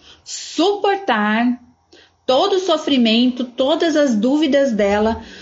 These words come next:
com calma, aquietando a alma dela,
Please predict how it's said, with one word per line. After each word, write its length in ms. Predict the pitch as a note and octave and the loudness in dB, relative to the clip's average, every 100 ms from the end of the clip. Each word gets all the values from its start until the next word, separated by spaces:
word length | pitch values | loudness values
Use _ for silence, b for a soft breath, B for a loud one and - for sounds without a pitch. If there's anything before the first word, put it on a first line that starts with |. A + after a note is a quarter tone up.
| B _ | B _
com 560 | - B3 C4 C#4+ C#4+ - - _ | -4 0 2 0 -2 -12 -20 _
calma, 880 | - A#3 A3 G#3+ G3+ F#3 E3 D3+ - | -4 -2 -2 -2 -2 -2 -2 -4 -6
aquietando 1000 | F#3+ G3+ - A#3+ A#3 - C4 C#4+ E4+ C#4+ | -8 -10 -2 -2 -2 -2 0 2 4 2
a 80 | B3 | 2
alma 420 | A3+ A3 G#3+ G#3 | 2 2 2 0
dela, 680 | F#3+ F3+ E3+ E3 D#3 D#3 - | 0 0 0 0 -2 -4 -10